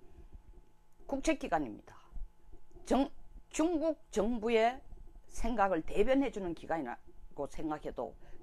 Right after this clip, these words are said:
대변해주는 기관이라고 보면 맞습니다. 더구나 공산주의 사회에서. 근데 그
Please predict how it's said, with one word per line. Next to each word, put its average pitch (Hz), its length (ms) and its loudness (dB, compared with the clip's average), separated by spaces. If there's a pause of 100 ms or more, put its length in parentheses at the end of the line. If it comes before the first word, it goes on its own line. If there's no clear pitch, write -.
대변해주는 262 880 8
기관이라고 180 540 4
보면 127 380 -6
맞습니다. - 560 -8 (2000)
더구나 254 400 8
공산주의 185 540 0
사회에서. - 540 -12 (2000)
근데 294 420 12
그 277 260 6